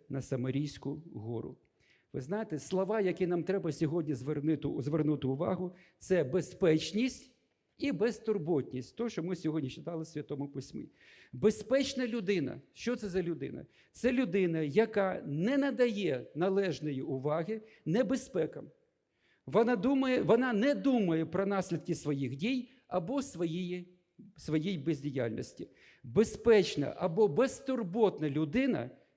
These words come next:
це безвідповідальна людина. Ви знаєте, як маленький приклад, ну,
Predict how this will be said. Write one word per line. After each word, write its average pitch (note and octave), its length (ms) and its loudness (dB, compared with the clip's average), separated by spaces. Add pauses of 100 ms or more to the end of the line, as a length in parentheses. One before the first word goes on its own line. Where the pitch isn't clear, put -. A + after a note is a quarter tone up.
це G#3+ 400 0 (1700)
безвідповідальна D3 1300 -4 (240)
людина. C#3+ 440 -8 (500)
Ви F3 80 -6
знаєте, B3 300 -4
як G#3+ 180 2
маленький G#3+ 380 -2
приклад, G3+ 540 -6
ну, D#3+ 460 -6